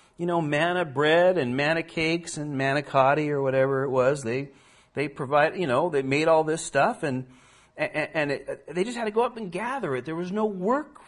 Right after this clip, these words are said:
for it. And yet they're complaining about it.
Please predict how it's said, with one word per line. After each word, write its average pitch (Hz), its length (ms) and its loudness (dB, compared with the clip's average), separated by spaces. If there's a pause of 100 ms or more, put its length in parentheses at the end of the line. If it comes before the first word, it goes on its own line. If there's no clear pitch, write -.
for 110 220 -6
it. - 320 -16 (920)
And 135 120 -8
yet 196 160 -4
they're 202 100 -2
complaining 220 640 -6
about 95 380 -6
it. 69 120 -16